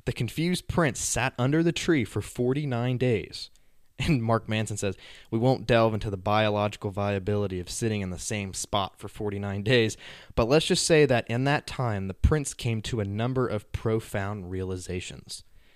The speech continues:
And this is where it gets good. One of the realizations with th-, was this, that life itself is a form of suffering.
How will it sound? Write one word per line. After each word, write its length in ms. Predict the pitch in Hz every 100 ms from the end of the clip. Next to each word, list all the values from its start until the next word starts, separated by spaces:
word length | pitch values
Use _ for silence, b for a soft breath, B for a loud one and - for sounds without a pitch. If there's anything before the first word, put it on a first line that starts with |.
| -
And 80 | 101
this 100 | 98
is 80 | 110
where 160 | 113
it 60 | 104
gets 160 | 107 -
good. 240 | 120 95
One 200 | 92 131
of 80 | 156
the 60 |
realizations 680 | 170 170 165 143 147 135 110
with 140 | 98 -
th-, 140 | -
was 200 | 107 98
this, 320 | 104 87 - - B B B B -
that 160 | 113
life 420 | 110 120 165 170 -
itself 720 | 120 - - 156 110 92 - - - _ _ -
is 160 | 110 98
a 60 | 98
form 480 | - 104 104 107 110
of 200 | 98 -
suffering. 680 | - 104 - - - -